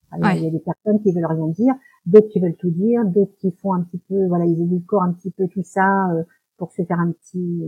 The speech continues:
Speaker 1: voilà, une petite histoire. Et ça, c'est vraiment, euh, très, très, très personnel.
Speaker 2: Hmm.
Speaker 1: Ça a été compliqué, mais ça, ça s'est bien fait.
Speaker 2: Et je pense qu'il faut pas trop amener de jugement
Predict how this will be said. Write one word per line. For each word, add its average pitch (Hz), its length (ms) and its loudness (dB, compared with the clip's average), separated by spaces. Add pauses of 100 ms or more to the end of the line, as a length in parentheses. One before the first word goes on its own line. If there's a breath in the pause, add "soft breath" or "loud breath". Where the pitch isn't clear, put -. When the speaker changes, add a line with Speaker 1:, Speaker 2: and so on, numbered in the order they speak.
(140)
Speaker 1:
voilà, 156 260 -6
une 202 80 0
petite 175 220 -12
histoire. 185 560 -4 (380)
Et 180 60 -6
ça, 196 220 -2
c'est 196 100 -2
vraiment, 190 400 0
euh, 165 140 -2
très, 185 360 -4 (180)
très, 226 180 4
très 180 200 -2
personnel. 175 500 -6 (340)
Speaker 2:
Hmm. 214 140 2
Speaker 1:
Ça 185 120 -8
a 233 40 2
été 254 140 -2
compliqué, 247 480 2
mais 220 280 6
ça, - 100 -8 (340)
ça - 280 -4
s'est 202 160 -4
bien 208 280 -2
fait. 165 160 -8 (140)
Speaker 2:
Et 220 280 0
je - 120 -6
pense 247 240 -2
qu'il 262 120 -4
faut 233 120 -2
pas 247 220 0
trop 240 460 -2
amener 220 340 2
de 214 180 0
jugement 208 640 2